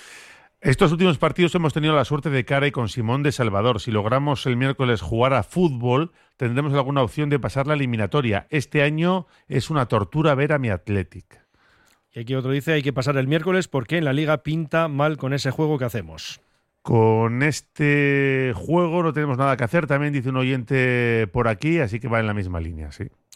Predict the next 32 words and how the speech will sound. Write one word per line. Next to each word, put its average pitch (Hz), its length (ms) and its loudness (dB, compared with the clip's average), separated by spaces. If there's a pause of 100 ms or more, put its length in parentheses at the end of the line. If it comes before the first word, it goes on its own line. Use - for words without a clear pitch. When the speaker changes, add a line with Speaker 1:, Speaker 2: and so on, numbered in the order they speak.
(300)
Speaker 2:
Aupa 120 140 -2
Athletic 135 320 0
Bilbao 131 220 2
Basket, 180 320 0
a 120 80 -2
por 113 140 -6
la 113 80 -4
final, 175 380 0
nos 131 140 -4
da 143 80 0
un 147 140 -2
cero 147 300 -2
tres. 165 380 -2
Bueno, 110 200 -4
la 101 80 -8
bolilla 139 260 0
y 180 100 2
Uldán, 160 380 0
como 120 200 -8
siempre, 151 380 -2 (300)
en 113 120 -10
cuanto 120 320 -2
arranquemos 123 520 0
la 123 60 -4
moción 123 220 -4
del 131 100 -2
bacalao, 135 280 0
que 135 120 -8
será 135 240 -2
a 117 180 -8
las 113 140 -6
ocho. 90 260 -12